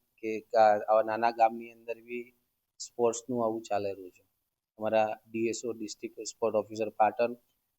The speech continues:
ડિસ્ટ્રિક્ટ ડેવલપમેન્ટ ઓફિસર, અ, પાટણ, એ બી, અ, એમના એક, અ, કનેક્શનથી એ લોકો બધા ગવર્મેન્ટના ઓફિસરો બી એમને અત્યારે ધ્યાન અમારું દોરે છે કે ગામની અંદર છોકરાઓ સ્પોર્ટ્સમાં પ્રગતિ કરી રહ્યા છે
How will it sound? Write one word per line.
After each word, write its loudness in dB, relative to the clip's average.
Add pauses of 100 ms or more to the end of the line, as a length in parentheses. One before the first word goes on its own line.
(140)
ડિસ્ટ્રિક્ટ -8
ડેવલપમેન્ટ -4
ઓફિસર, -4 (560)
અ, -2 (140)
પાટણ, 0 (200)
એ -8
બી, -6
અ, -8 (800)
એમના -4 (140)
એક, -6
અ, 2 (480)
કનેક્શનથી -4
એ -2
લોકો -2
બધા 0 (580)
ગવર્મેન્ટના 4
ઓફિસરો -2
બી 0
એમને -4
અત્યારે -2
ધ્યાન 2
અમારું 0
દોરે 0
છે -14 (440)
કે 0
ગામની 2
અંદર -2
છોકરાઓ -2
સ્પોર્ટ્સમાં -8
પ્રગતિ -6
કરી -2
રહ્યા 4
છે -2